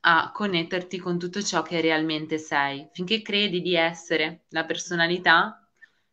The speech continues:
non riesci a, a permettere di manifestare quello che realmente sei.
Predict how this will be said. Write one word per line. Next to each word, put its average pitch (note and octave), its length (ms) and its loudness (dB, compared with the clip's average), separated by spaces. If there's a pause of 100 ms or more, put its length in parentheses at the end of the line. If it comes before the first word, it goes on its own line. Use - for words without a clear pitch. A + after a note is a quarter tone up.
(460)
non G3 280 2
riesci G3 720 0
a, E3+ 460 2
a F3 260 -4
permettere G#3 800 0
di F3+ 100 -2
manifestare F3 760 2
quello E3+ 200 0
che E3+ 160 -4
realmente D#3 640 0
sei. C#3 420 -4